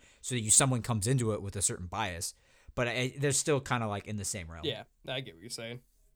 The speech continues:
Speaker 2: Uh, also, just as a fun fact, uh, I haven't seen the music video, but,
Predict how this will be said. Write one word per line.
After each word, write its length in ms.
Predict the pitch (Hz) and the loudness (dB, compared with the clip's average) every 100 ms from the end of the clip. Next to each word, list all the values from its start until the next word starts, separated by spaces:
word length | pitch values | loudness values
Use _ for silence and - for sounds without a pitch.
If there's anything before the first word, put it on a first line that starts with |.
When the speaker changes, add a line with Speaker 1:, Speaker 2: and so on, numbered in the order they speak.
| _ _ - | _ _ -2
Speaker 2:
Uh, 180 | 143 131 | 0 2
also, 320 | - 226 208 | 4 4 4
just 220 | 170 247 | -2 -4
as 100 | 262 | 0
a 60 | - | -2
fun 300 | - 160 135 | 2 0 0
fact, 420 | 143 131 117 - - | -2 -2 -4 -10 -6
uh, 200 | 139 127 | -4 0
I 100 | 165 | 4
haven't 260 | 214 143 117 | 4 2 -2
seen 520 | - 127 127 151 165 - | -2 -2 -4 -4 -8 -6
the 80 | 151 | -6
music 360 | 160 175 185 | -2 -2 -2
video, 500 | 156 180 196 214 226 233 - - | 0 0 2 2 0 -4 -16 -4
but, 360 | 180 165 127 | 2 4 2